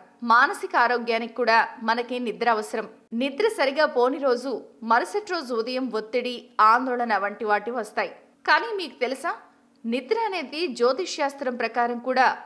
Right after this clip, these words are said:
మనకు లాభాలను తెచ్చిపెడుతుందని? అదెలా అంటారా? ఆ వివరాల్లోకే వస్తున్నాం. రోజు నిద్రించే ముందు దిండి కింద ఒక గుప్పెడు సోంపు గింజలను పెట్టుకోండి. దీంతో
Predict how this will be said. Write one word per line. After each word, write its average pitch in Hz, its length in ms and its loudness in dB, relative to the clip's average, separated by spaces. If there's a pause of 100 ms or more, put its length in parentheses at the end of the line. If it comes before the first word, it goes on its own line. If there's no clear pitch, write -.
(100)
మనకు 269 340 -4
లాభాలను 262 520 2
తెచ్చిపెడుతుందని? 247 760 -4 (340)
అదెలా 240 360 4
అంటారా? 247 360 4 (480)
ఆ 226 40 8 (120)
వివరాల్లోకే 226 640 0
వస్తున్నాం. 190 360 -6 (380)
రోజు 440 260 6 (140)
నిద్రించే 302 540 -6
ముందు 254 220 0 (360)
దిండి 269 320 -2
కింద 247 180 0 (140)
ఒక 262 100 -4 (140)
గుప్పెడు 277 320 -4 (100)
సోంపు 285 340 -2
గింజలను 240 460 -4
పెట్టుకోండి. 202 420 -4 (300)
దీంతో 381 320 -2